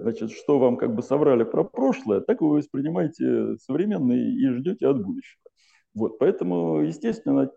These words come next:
э, то, о чём я рассказываю, не соответствует той рефлексии по этому вопросу, которая у вас была.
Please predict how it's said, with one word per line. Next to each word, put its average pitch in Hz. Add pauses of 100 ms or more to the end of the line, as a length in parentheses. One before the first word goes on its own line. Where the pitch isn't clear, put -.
(100)
э, 117
то, 170
о 160
чём 175
я 190
рассказываю, 180
не 170
соответствует 127 (120)
той 151
рефлексии 151
по 98
этому 110
вопросу, -
которая 165
у -
вас 147
была. 139